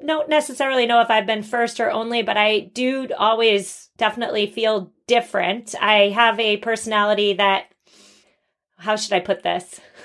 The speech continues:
<laughs> I have a personality that if I was a man, I, my certain traits would be celebrated, but in a wim-, in a woman, they're often, um,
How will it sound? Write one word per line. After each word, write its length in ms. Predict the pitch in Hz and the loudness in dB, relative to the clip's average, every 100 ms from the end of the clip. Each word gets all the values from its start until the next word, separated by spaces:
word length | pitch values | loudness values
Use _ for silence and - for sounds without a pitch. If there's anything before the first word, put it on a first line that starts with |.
| - | -14
<laughs> 720 | 269 - - - 370 262 - | -12 -12 -14 -12 -10 -8 -2
I 140 | 254 | 2
have 160 | 302 285 | 4 2
a 80 | 294 | 0
personality 720 | 285 262 269 247 233 240 240 | -2 -4 -2 2 2 2 0
that 200 | 220 220 | -2 -2
if 220 | 240 233 | -4 -4
I 220 | 226 214 | 0 0
was 720 | 214 214 208 208 202 202 196 180 | 0 0 0 2 0 0 -2 -6
a 160 | - 202 | -6 -4
man, 680 | 202 226 220 196 180 208 214 | 0 2 4 2 0 -8 -10
I, 380 | 202 196 196 - - - - | -4 -4 -6 -12 -20 -20 -12
my 420 | 202 190 196 - | -4 -2 -2 -4
certain 320 | - - - 196 | -8 -6 -6 -6
traits 380 | - 202 - | -2 -2 -2
would 140 | 220 180 | -8 -6
be 420 | 214 208 202 202 | -6 -4 -4 -4
celebrated, 640 | - 220 208 202 196 190 | -2 0 0 0 0 0
but 140 | 196 196 | 0 0
in 100 | 196 | 0
a 80 | |
wim-, 400 | 185 202 247 214 - | -2 -4 -4 -6 -8
in 140 | 226 | -6
a 40 | 202 | -2
woman, 580 | 202 294 262 226 220 220 - - _ | 0 0 2 0 -2 -10 -20 -20 _
they're 220 | - 214 - | -4 -2 2
often, 760 | 214 208 226 214 202 196 202 - _ _ _ _ | 2 2 2 4 4 4 -2 -14 _ _ _ _
um, 580 | - 185 180 175 170 170 | -10 -6 -4 -6 -8 -12